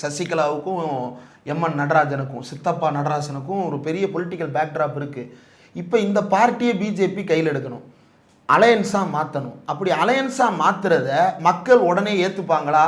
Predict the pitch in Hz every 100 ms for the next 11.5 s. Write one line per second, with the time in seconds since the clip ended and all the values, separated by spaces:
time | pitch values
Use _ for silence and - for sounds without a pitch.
0 | 165 160 160 165 143 127 127 123 120 156
1 | 185 202 185 175 175 165 160 175 180 -
2 | - - 160 185 - 147 160 147 143 147
3 | 165 - 120 - 117 - - _ _ _
4 | - 160 175 143 - - 156 - - 165
5 | 185 143 151 156 - 117 - - _ -
6 | 151 190 185 - 156 131 - - 156 202
7 | 202 214 196 185 175 165 - 151 156 208
8 | 156 170 160 160 165 - 147 143 - -
9 | _ - 175 180 165 165 180 160 160 185
10 | 175 160 147 147 147 147 185 214 208 -
11 | - 147 185 180 175